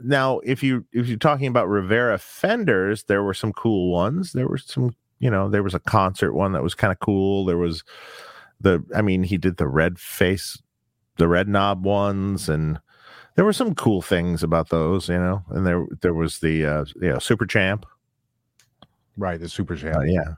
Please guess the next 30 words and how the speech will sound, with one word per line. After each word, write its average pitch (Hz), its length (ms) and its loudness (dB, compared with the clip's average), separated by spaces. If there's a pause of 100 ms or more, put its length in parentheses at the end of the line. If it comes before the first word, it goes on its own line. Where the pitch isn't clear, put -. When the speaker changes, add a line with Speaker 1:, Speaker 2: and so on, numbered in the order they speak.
Speaker 1:
which 95 240 -2
was, 90 220 2
which 92 240 -2
was 90 160 -2
definitely 85 380 2
cool. 95 440 0 (960)
Speaker 2:
Warren 101 340 8
DeMartini 101 500 2
used 76 240 -10
one, 78 220 -18 (320)
right? 107 260 -2 (760)
Speaker 1:
Yeah, 165 220 6
Super 185 260 -2
Champ's, 151 360 0
uh, 90 560 -2
a 113 160 4
neat, 127 320 0 (1300)
neat 110 220 2
sounding 117 280 2
amp. 101 280 0 (640)
God, 131 180 4
they're 110 120 2
going 101 220 2
for 101 100 -2
a - 40 2
lot 87 120 4
of 85 60 0
money 82 200 0
now. 76 280 -2 (420)
Speaker 2:
Yeah, 90 260 -4